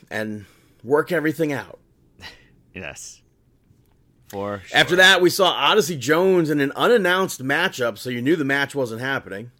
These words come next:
Speaker 1: I feel like that happens a lot in N X T when there's, like, something unannounced.
Speaker 2: Mm-hmm.
Speaker 1: Something else happens where Odyssey Jones getting ready for a match. He's in the ring.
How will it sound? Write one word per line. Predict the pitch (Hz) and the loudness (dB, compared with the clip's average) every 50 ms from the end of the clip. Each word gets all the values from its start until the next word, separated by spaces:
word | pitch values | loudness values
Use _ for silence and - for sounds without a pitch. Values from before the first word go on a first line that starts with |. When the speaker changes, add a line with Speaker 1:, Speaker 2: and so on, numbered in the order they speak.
| _ - | _ -20
Speaker 1:
I | - | -14
feel | - - 131 | -6 -4 -4
like | 123 113 | -2 -2
that | 123 127 123 110 | -2 -4 -4 -2
happens | 131 131 135 - 120 113 | -4 -6 -6 -6 -8 -8
a | 113 | -6
lot | 113 120 123 127 117 107 | -6 -4 -4 -6 -6 -8
in | 110 | -8
N | 117 117 | -10 -10
X | 110 101 - - | -10 -12 -12 -12
T | - 135 127 | -12 -10 -8
when | 113 113 107 104 | -8 -8 -8 -8
there's, | 107 104 104 98 110 | -10 -10 -10 -8 -8
like, | 107 101 98 95 - _ _ _ _ _ _ _ _ _ _ _ _ _ _ _ _ _ _ | -8 -6 -8 -8 -12 _ _ _ _ _ _ _ _ _ _ _ _ _ _ _ _ _ _
something | - - 147 139 117 123 127 127 - | -10 -6 -6 -6 -4 -6 -8 -8 -6
unannounced. | 107 123 123 120 110 110 104 110 127 131 127 - - - - - _ _ - | -6 -4 -4 -4 -4 -6 -6 -4 -6 -6 -8 -10 -16 -18 -20 -20 _ _ -14
Speaker 2:
Mm-hmm. | 110 117 113 101 87 - _ _ _ _ _ _ _ _ | -12 -10 -10 -12 -14 -16 _ _ _ _ _ _ _ _
Speaker 1:
Something | - - - 165 139 110 107 127 120 - | -18 -12 -10 -8 -8 -8 -8 -10 -10 -8
else | - 107 101 131 131 113 - | -8 -6 -4 -4 -4 -4 -6
happens | 117 113 110 120 120 - 165 170 175 143 120 | -6 -6 -4 -6 -6 -6 -8 -8 -8 -8 -4
where | 127 135 131 135 135 127 | -2 0 2 2 2 0
Odyssey | 131 139 170 160 - 175 156 | 0 0 0 0 -2 -6 -6
Jones | 123 139 160 165 165 151 127 | -2 0 0 0 0 0 0
getting | 151 160 151 151 | 0 0 0 0
ready | 160 165 170 | -2 -2 -4
for | 160 - 165 147 | -4 -4 -4 -4
a | 131 | -2
match. | 131 139 147 156 170 170 - - | -2 -4 -4 -4 -4 -6 -8 -10
He's | 113 113 | -10 -8
in | 135 147 | -6 -6
the | 139 123 | -6 -6
ring. | 120 143 160 175 185 175 139 | -4 -4 -4 -4 -4 -4 -6